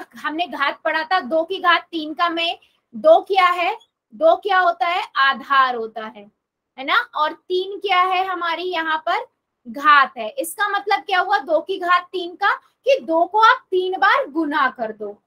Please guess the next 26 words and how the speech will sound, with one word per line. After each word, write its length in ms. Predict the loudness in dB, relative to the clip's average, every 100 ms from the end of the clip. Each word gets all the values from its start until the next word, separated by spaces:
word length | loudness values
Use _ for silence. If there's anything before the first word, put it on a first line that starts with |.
| _ -10
जिससे 240 | -8 -4
हमारा 340 | -2 0 0 2
दो 220 | 0 0
की 160 | -4 -2
घात 240 | 0 0
तीन 200 | -4 -6
का 120 | -2 -2
मान 300 | 0 -2 -2
क्या 180 | 0 2
आ 60 |
जाएगा, 360 | 2 0 0 0
आठ 500 | 0 4 4 2 -4
आ 80 | -16
जाएगा। 460 | -12 -14 -14 -20 _ _ _ _ _ -2
यही 180 | 0
पढ़ा 240 | 2 2 0
था 140 | -2
ना 180 | -2 -2 -2
हमने। 260 | -4 -6 -8 _ _ _ _ _ 0
अब 220 | 2 2
मैं 120 | 0 0
क्या 160 | 0
बता 280 | 0 0 0
रही 140 | 0 -6
हूँ 140 | -10
कि 400 | -12 _ -6 -6